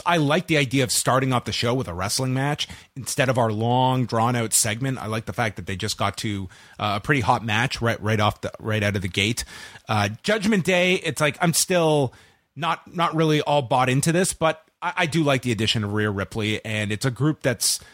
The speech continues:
still trying to find its footing. So I, th-, I think you give some leniency there. And the rest of the directions on the show, um, I can't say, like, there's all that,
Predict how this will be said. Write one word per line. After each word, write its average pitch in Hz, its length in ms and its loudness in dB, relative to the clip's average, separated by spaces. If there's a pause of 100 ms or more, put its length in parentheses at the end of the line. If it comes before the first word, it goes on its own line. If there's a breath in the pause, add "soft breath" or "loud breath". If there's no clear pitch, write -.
(140 loud breath)
still 165 300 -2
trying 127 300 0
to 113 220 2
find 110 320 0
its 85 120 -4
footing. 85 360 -4
So 90 480 0
I, 101 120 -2
th-, - 160 -2
I 107 40 -4
think 101 220 -4
you 104 80 -2
give 92 220 0
some 113 240 4
leniency 107 480 2
there. 98 320 2 (480 loud breath)
And 110 420 0 (160)
the 110 100 -10
rest 131 280 -2
of 156 160 -6 (220)
the 117 280 -8
directions 151 500 2
on 156 140 2
the 131 80 0
show, 165 480 0
um, 113 480 -2 (1200 soft breath)
I - 40 -20
can't 233 260 -4
say, 277 120 2
like, 226 200 0
there's 170 200 2 (100)
all 170 280 2
that, 156 440 0